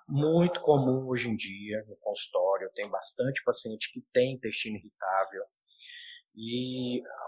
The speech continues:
a maioria tem a forma que prende, depois solta, prende, solta, mas tem que lembrar que tem a forma que só prende, né?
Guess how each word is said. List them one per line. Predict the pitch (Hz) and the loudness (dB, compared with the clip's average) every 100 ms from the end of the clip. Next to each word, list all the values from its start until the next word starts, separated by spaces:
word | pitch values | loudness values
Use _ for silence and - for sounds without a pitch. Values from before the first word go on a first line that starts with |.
| - 123 | -12 2
a | |
maioria | 135 143 135 135 151 | 8 8 8 8 6
tem | 147 151 | 6 6
a | 147 | 6
forma | - 131 120 127 - | 6 6 6 4 -2
que | - - | 0 6
prende, | 135 160 185 190 180 185 175 175 _ - | 8 8 6 2 -4 -6 -10 -16 _ -2
depois | 117 127 123 - - | 2 2 2 0 2
solta, | - 143 156 151 151 - | 10 12 12 10 6 4
prende, | - 135 147 143 | 4 4 2 0
solta, | - 123 127 - | 4 6 6 4
mas | 131 131 | 0 -2
tem | 143 | 0
que | 139 | 4
lembrar | 147 135 127 135 | 4 8 6 6
que | |
tem | - 147 | 4 2
a | 131 | 2
forma | - 131 131 127 | 8 8 8 2
que | - | 2
só | 170 | 2
prende, | - 135 127 117 107 | 4 4 4 -2 -6
né? | 120 123 | -4 -6